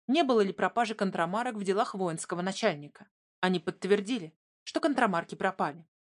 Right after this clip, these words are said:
Обвинение обрадовано этим показанием. Оно подтверждает слова Дмитриевой,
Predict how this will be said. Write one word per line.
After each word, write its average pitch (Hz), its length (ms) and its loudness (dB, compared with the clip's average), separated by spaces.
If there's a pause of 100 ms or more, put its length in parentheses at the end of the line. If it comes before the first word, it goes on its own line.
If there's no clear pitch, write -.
(160)
Обвинение 185 720 0
обрадовано 254 540 0
этим 247 260 -2
показанием. 220 680 -2 (340)
Оно 185 220 2
подтверждает 175 760 -2
слова 160 280 0
Дмитриевой, 165 640 -8